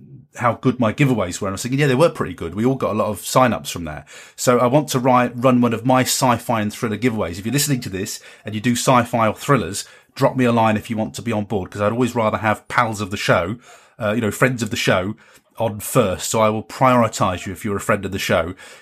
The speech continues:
And if you want to be on one of my, um, Insta freebie promos, let me know. I'd love to see you there. So, um, freebie book promos, my promos, and I'm gonna do some Insta freebie promos to try and get my list up to ten thousand if I can.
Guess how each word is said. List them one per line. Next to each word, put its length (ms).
And 100
if 140
you 40
want 180
to 60
be 80
on 120
one 100
of 80
my, 380
um, 360
Insta 300
freebie 520
promos, 580
let 180
me 80
know. 280
I'd 140
love 160
to 80
see 180
you 80
there. 220
So, 360
um, 320
freebie 380
book 180
promos, 440
my 200
promos, 560
and 320
I'm 100
gonna 140
do 80
some 160
Insta 200
freebie 360
promos 300
to 80
try 240
and 100
get 120
my 100
list 240
up 100
to 80
ten 200
thousand 420
if 100
I 60
can. 400